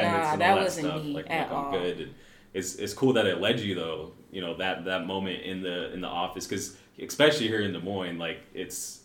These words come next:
Speaker 1: for people that get in jobs and stuff, it's Wells Fargo, Principal, you know, all these, like,
Speaker 2: Yep.
Speaker 1: office insurance jobs and stuff. And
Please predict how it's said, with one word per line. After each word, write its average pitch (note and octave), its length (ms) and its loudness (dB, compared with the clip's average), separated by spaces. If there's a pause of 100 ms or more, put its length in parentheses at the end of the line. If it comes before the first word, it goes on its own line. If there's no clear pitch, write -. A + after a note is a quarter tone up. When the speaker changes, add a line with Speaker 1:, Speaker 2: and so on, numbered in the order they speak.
Speaker 1:
for G2 160 -6
people G2 320 -2
that F2 240 -4
get F2+ 280 0
in E2+ 180 -8
jobs F2 380 -4
and E2+ 100 -12
stuff, E2+ 340 -8
it's D#2+ 180 -12
Wells F2+ 220 -4
Fargo, F2 380 -4
Principal, E2+ 720 -10 (320)
you F#2+ 100 -8
know, D#2+ 340 -8
all G#2 220 4
these, F#2 240 -4
like, G2+ 240 -2
Speaker 2:
Yep. E3 400 -4
Speaker 1:
office F#2 340 -4
insurance F#2 460 -6
jobs F2+ 320 -6
and F2+ 100 -10
stuff. F2 360 -6
And E2+ 100 -10